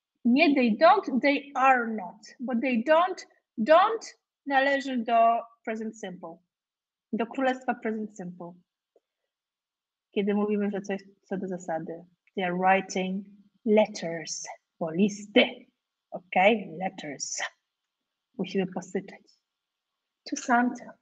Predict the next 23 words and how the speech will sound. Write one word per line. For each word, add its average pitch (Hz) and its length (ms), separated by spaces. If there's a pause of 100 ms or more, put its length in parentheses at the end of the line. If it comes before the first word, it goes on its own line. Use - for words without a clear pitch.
No 240 220 (120)
dobrze, 196 320 (280)
kochani. 220 720 (540)
Great 247 420
job 240 180 (120)
today. 208 600
Fantastycznie. 214 840 (320)
Mam 254 260
dla 254 140
was 247 180
tutaj 226 180
taką 202 240
jeszcze 190 340
niespodziankę 196 1080 (720)
na 226 160
zakończenie 226 640
tej 202 240
bardzo 240 300
udanej 214 420
sesji. 190 440 (400)
Jak 247 220
wiecie, 269 280
jesteśmy 226 720